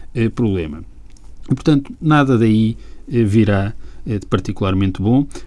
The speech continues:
mas isto faz parte, a meu ver, de uma narrativa, eh, que, eh, este governo tem e que Passos Coelho parecia que não ia ter, que é, é uma espécie de,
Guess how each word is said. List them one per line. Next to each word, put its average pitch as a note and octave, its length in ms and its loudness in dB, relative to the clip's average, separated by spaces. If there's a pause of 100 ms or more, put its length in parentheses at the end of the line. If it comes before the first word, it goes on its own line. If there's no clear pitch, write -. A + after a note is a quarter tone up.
mas F#3 120 4
isto - 140 0
faz - 180 -2
parte, - 460 -8 (720)
a A2+ 60 0
meu G2+ 180 4
ver, E2+ 240 -4 (600)
de B2+ 60 0
uma C3 120 6
narrativa, F#2+ 760 -2 (340)
eh, F2+ 120 -8 (100)
que, F#2+ 380 -2 (100)
eh, E2 320 -6
este - 260 0
governo F2 440 -4 (280)
tem G2+ 300 0 (720)
e G3 100 6
que F#3 280 4 (180)
Passos - 280 0
Coelho F2+ 400 -2 (640)
parecia G#3+ 460 4
que - 100 -8
não A2 140 4
ia G2+ 160 0
ter, F#2+ 260 -4 (580)
que F3+ 400 4 (160)
é, D#3+ 120 0
é - 100 -4
uma F3+ 140 2
espécie F3+ 500 0
de, F3+ 340 4